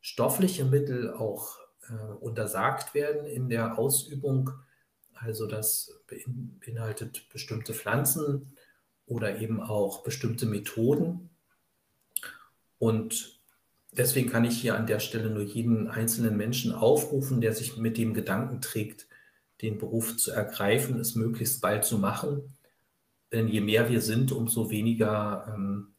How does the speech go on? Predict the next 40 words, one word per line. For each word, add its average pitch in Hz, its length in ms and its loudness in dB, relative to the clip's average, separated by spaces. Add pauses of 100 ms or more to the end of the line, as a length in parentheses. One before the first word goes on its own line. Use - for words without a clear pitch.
kann - 180 -8
man 104 160 -2
uns 113 180 -2
über 113 220 -2
einen 101 260 -4
Kamm 113 280 0
scheren. 113 460 2
Und 101 320 -4 (500)
je 117 80 -2
mehr 104 180 0
Kollegen 117 520 2
es - 240 4
gibt, - 280 -6
umso 110 280 -4
besser 104 340 2
ist - 180 -2
das 110 140 0
für 104 220 -4
die, 101 340 -4 (320)
insgesamt 113 600 -2
für - 160 -6
die 104 200 -4
Gesundheit 113 720 2 (440)
unserer 107 360 0
Mitmenschen 113 680 2
und 101 200 -2
unserer 110 320 0
eigenen 127 360 6
Gesundheit. 104 440 0
Denn 98 120 2
das 101 200 2
kommt 113 280 0
halt - 220 -2
auch 113 200 6
noch 131 140 4
mal 113 120 4
stark 110 320 2
hinzu. 135 500 2 (440)
Man 104 180 -2
trifft, - 560 0